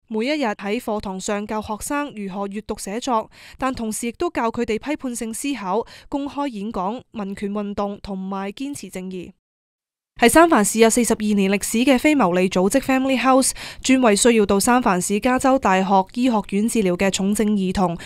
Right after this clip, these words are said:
同埋佢哋嘅家人提供臨時居所。隨住聖誕佳節即將嚟臨，三藩市警察局長斯格等代表十三號同聖誕老人一齊到訪，同病童家庭裝飾薑餅屋，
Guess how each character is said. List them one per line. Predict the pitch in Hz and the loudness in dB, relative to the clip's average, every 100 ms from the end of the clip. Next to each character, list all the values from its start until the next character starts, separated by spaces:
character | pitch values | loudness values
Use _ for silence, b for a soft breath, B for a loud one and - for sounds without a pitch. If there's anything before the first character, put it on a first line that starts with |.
| B | B
同 | - 208 | 0 0
埋 | |
佢 | 208 | 2
哋 | 233 240 | 2 2
嘅 | |
家 | 233 285 302 | 2 2 2
人 | 202 | 2
提 | 180 180 | 0 -2
供 | 185 254 | -2 0
臨 | 226 170 | -2 -2
時 | - 175 | -4 -2
居 | 226 233 | 2 2
所。 | 214 170 220 - B B B B | 2 2 0 0 B B B B
隨 | - 226 | 4 4
住 | 240 | 4
聖 | 247 262 | 0 2
誕 | 254 269 | 2 2
佳 | 302 302 | 2 2
節 | 247 | 0
即 | 220 | -2
將 | 269 277 262 | 0 0 2
嚟 | 170 | 0
臨， | 170 165 - B B | 0 -4 -8 B B
三 | - 277 277 | 2 4 6
藩 | 208 | 4
市 | 185 214 214 | 2 0 0
警 | 202 | 0
察 | 240 220 | 0 -2
局 | 208 - | -2 -2
長 | 196 214 | 0 0
斯 | - 277 | 0 2
格 | 277 214 - | 2 0 0
等 | 190 | -2
代 | 247 196 185 | 2 4 4
表 | 185 190 233 | 4 2 2
十 | - 196 | -2 -4
三 | - 254 254 | 2 2 2
號 | 214 | 0
同 | 202 202 185 | 0 0 0
聖 | 180 214 220 | 0 0 2
誕 | 208 | 2
老 | 190 | 4
人 | 220 180 | 2 2
一 | |
齊 | 240 190 | 0 -2
到 | 170 190 | 0 0
訪， | 190 180 233 - B B | 0 0 0 -6 B B
同 | - 220 214 | 0 2 4
病 | 240 233 | 2 2
童 | 226 202 | 0 0
家 | 269 302 | 2 2
庭 | 311 185 190 | 2 0 2
裝 | 254 262 | 2 2
飾 | 262 277 | 0 0
薑 | 277 262 | 2 0
餅 | 214 185 233 | 2 2 4
屋， | 240 | 2